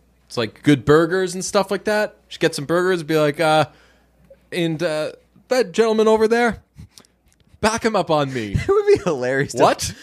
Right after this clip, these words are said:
Speaker 2: to
Speaker 1: Bring
Speaker 2: back
Speaker 1: him another burger.
Speaker 2: <laughs> That's what I was gonna say.
Speaker 1: I'm paying
Speaker 2: It
Speaker 1: for
Speaker 2: would
Speaker 1: it.
Speaker 2: be hilarious to back somebody up, like, with a meal at a restaurant
Speaker 1: Let's
Speaker 2: and
Speaker 1: back up people with meals.
Speaker 2: <laughs> That'd be great because somebody's eating, like, a burger, about to finish a burger, and be like, uh,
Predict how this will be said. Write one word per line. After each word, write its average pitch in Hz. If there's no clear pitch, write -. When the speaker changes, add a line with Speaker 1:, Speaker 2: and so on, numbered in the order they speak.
Speaker 2:
to 156
Speaker 1:
Bring 247
Speaker 2:
back 262
Speaker 1:
him 254
another 214
burger. 180
Speaker 2:
<laughs> -
That's -
what -
I -
was 359
gonna 196
say. 151
Speaker 1:
I'm 220
paying 196
Speaker 2:
It 208
Speaker 1:
for 220
Speaker 2:
would 254
Speaker 1:
it. 254
Speaker 2:
be 262
hilarious 170
to 165
back 131
somebody 127
up, 113
like, 113
with 117
a 107
meal 98
at 92
a 92
restaurant 131
Speaker 1:
Let's 175
Speaker 2:
and 127
Speaker 1:
back 208
up 202
people 214
with 220
meals. 220
Speaker 2:
<laughs> -
That'd 170
be 185
great 160
because 131
somebody's 139
eating, 139
like, 123
a 120
burger, 110
about 104
to 117
finish 113
a 117
burger, 104
and 104
be 101
like, 98
uh, 101